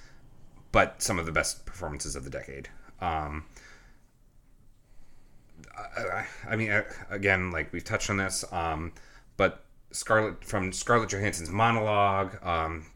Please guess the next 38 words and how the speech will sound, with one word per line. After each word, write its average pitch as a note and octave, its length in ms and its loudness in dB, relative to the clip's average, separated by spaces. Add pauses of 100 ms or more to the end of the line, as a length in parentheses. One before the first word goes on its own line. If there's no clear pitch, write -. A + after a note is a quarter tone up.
(180)
talking F#2 340 -2
to F2+ 120 0
Laura F2 240 4
Dern, A#2 360 8 (220)
to G2 120 2
Lauren E2+ 280 2
Dern's, D3+ 640 8
um, G2 400 6 (380)
switching C3 340 4
back G#2+ 160 12
and G2 100 -2
forth E3+ 400 12
between, G#2+ 600 6 (320)
um, F#2 380 8
very G#2 220 10
serious G2+ 400 8
lawyer G#2 320 8
to, A2+ 240 -2
"Oh, F3+ 180 8
how F3+ 160 2
are F#3+ 80 2
you G#3 140 0
doing? C3 380 2
Like, A2+ 140 6
how's C#3 240 6
the D#3+ 60 -10
play? E3+ 300 6
And G2+ 120 0
congratulations C3 560 4
on C#3 80 0
the C#3 60 2
award." C#3+ 320 8 (340)
Um, F#2+ 460 8
to - 180 -4
Adam G#2+ 200 8
Driver's F#2 440 2
just - 380 -6
breakdown F2 960 0